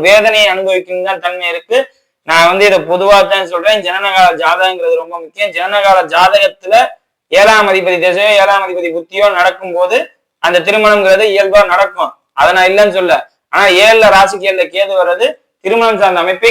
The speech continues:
கட் பண்ணி விடுறதுக்கு உண்டான வேலையை தான் பார்க்கணும், சாதகமான தன்மை வராது. திருமணம் சார்ந்த அமைப்பை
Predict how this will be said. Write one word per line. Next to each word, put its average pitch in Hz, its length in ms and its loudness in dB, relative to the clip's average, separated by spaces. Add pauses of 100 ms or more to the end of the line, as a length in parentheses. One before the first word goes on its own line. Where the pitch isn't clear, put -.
(120)
கட் 190 240 0
பண்ணி 254 180 2
விடுறதுக்கு 190 380 -2
உண்டான 180 280 -2
வேலையை 185 220 2
தான் 196 180 -4
பார்க்கணும், 180 520 -4
சாதகமான 208 640 2
தன்மை 175 220 -8
வராது. 147 200 -4 (340)
திருமணம் 247 360 2
சார்ந்த 220 300 4
அமைப்பை 220 280 -2